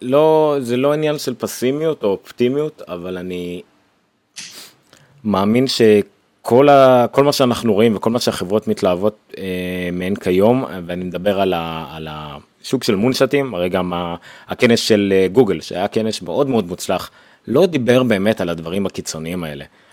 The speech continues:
על כל מה שקשור על ה-V R, שכרגע ברח לי מהשם איך קוראים לפרויקט הזה,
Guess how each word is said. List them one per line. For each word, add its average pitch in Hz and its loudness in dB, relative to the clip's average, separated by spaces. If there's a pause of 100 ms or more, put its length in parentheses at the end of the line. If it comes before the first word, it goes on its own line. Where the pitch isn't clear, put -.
על 85 -6
כל 117 2
מה 127 2
שקשור 107 -2
על 92 2
ה-V 85 -4
R, 117 2 (500)
שכרגע 90 -6
ברח 90 -4
לי 92 -4
מהשם 87 -6
איך 87 -8
קוראים 87 -6
לפרויקט 90 -4
הזה, 135 4